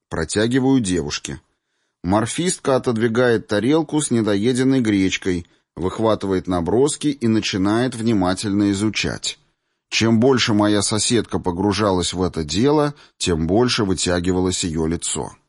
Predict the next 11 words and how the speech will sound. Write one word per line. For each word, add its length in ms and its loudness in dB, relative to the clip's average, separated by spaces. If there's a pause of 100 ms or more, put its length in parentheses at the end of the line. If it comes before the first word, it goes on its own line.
(440)
«А 300 2
мне 280 4
можно 320 2
посмотреть?» 680 -2 (220)
спросил 520 -4
Федя. 460 -6 (680)
Джан 480 0
передала 560 2
пареньку 720 0
общий 380 -2
концепт. 720 -4